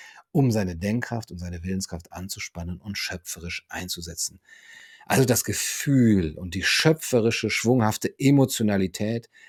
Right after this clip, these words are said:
ist hier immer wieder im Vordergrund, ist das Urteil von, äh, Iljin über das russische Wesen und eben auch über die Eigenart des russischen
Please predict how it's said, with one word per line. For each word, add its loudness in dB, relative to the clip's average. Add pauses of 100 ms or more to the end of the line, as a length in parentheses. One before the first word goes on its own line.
(180)
ist 2
hier 0
immer -2
wieder -2
im -6
Vordergrund, -4
ist -2
das 0
Urteil -2
von, -6 (640)
äh, -10
Iljin 2
über 4
das -2
russische -6
Wesen 0
und 6
eben 4
auch 0
über 0
die 0
Eigenart 2
des -4
russischen -2